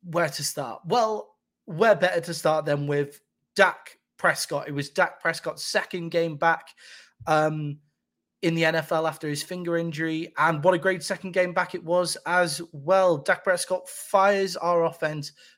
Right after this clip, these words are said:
better than Cooper Rush is where I want to start. Forty-nine points on the board, a great play, uh, some great play in there as well. Uh, two hundred and fifty throwing yards, uh, also rushes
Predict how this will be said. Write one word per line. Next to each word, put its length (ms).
better 340
than 180
Cooper 340
Rush 300
is 200
where 340
I 360
want 340
to 140
start. 440
Forty-nine 540
points 340
on 120
the 60
board, 460
a 40
great 640
play, 360
uh, 300
some 240
great 300
play 220
in 100
there 180
as 180
well. 360
Uh, 360
two 280
hundred 280
and 160
fifty 280
throwing 440
yards, 540
uh, 180
also 380
rushes 680